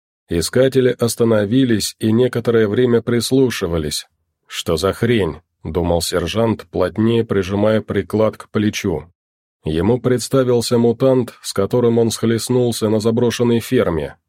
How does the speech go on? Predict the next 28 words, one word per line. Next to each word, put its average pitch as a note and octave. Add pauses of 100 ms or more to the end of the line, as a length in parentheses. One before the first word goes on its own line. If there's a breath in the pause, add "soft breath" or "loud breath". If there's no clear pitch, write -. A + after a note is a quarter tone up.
(120)
Большой, F2+
мощный, E2+
гниющий G#2
и A#2
языкатый. G#2+ (400)
Стало A2
жутко. G2+ (400)
"Вот, F#2+
значит, G#2
откуда G#2+
он G2+
привел A2
скотинку", E2 (300)
догадался F2
Фаза. D#2 (440)
"И D#2+
сколько A#2
же A#2+
их G2
здесь?" G#2+ (300)
Задался G#2
вопросом G#2+ (180)
и -
пожелал, A#2
чтобы A2+
этот A#2+
был A2
единственным, F#2